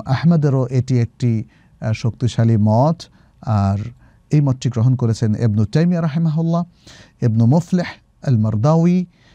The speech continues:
এবং আরও অনেক, আহ, মুহাদ্দিসিন, আহ, শেখ বিন বাজ, বিন উসাইমিন সহ আরও অনেক ওলামায়ে কেরাম। তাহলে আমার মনে হয় স্পষ্ট হয়ে গেল আমাদের কাছে যে,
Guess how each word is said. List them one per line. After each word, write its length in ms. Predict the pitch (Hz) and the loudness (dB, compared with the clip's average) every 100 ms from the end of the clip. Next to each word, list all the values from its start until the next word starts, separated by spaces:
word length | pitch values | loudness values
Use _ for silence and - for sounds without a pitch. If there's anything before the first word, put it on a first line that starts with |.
| _ - | _ -4
এবং 460 | 127 120 117 110 117 - - | -2 0 0 -2 -4 -10 -4
আরও 340 | 143 156 156 - | -2 0 -2 0
অনেক, 500 | 123 139 165 - - | 2 2 0 -6 -6
আহ, 100 | 131 | -2
মুহাদ্দিসিন, 880 | 117 104 113 123 - 131 127 120 120 _ _ - | 0 2 2 0 0 2 2 0 -2 _ _ -8
আহ, 60 | 127 | -4
শেখ 220 | 127 110 | -2 0
বিন 200 | 113 104 | 2 2
বাজ, 400 | 113 117 117 110 | 4 4 2 2
বিন 180 | 110 110 | 0 0
উসাইমিন 600 | 107 113 107 110 107 104 | 0 0 0 2 2 0
সহ 220 | - 107 | 0 0
আরও 160 | 107 | 2
অনেক 200 | 107 104 | 0 -2
ওলামায়ে 320 | 95 101 - 120 | -4 -6 -6 -8
কেরাম। 300 | - - - _ _ _ _ _ _ _ _ - - - - - | -8 -10 -16 _ _ _ _ _ _ _ _ -20 -20 -20 -20 -2
তাহলে 200 | 131 143 | 2 4
আমার 200 | 131 139 | 4 2
মনে 180 | 123 135 | 2 4
হয় 280 | 151 165 156 | 2 2 -2
স্পষ্ট 420 | - 160 165 156 | -6 -4 -2 2
হয়ে 160 | 127 | 4
গেল 140 | 110 101 | 4 0
আমাদের 340 | 90 92 - 113 _ _ - | 0 -2 -6 -10 _ _ -4
কাছে 520 | 117 - 135 87 147 - _ - _ - | -2 0 0 0 -4 -8 _ -20 _ -4
যে, 480 | 120 120 101 82 | 0 2 2 0